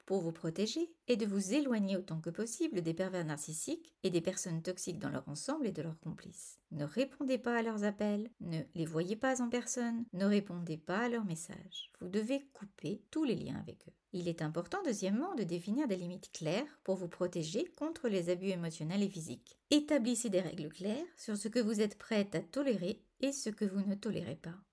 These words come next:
Si les pervers narcissiques et leurs singes volants franchissent ces limites, prenez les mesures nécessaires pour vous protéger.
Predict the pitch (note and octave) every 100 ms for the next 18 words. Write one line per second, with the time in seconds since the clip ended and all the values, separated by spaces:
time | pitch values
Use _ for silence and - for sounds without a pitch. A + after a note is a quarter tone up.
0 | - - F4 D#4 E4 E4+ E4 C#4 C4 G#3
1 | - G#3 - D3 D#3+ - D4 C#4+ A3+ A#3
2 | A3 G#3+ - G#3 G#3 G#3 G3 - D#3+ D#3
3 | F#4 - - _ - F4 F#4 B3 F#3+ F#3
4 | F#3 F3 E3 A3 C4+ G3 - - F3+ G#3
5 | - - G3+ G3 F#3+ - - E3 D#3+ D3
6 | A2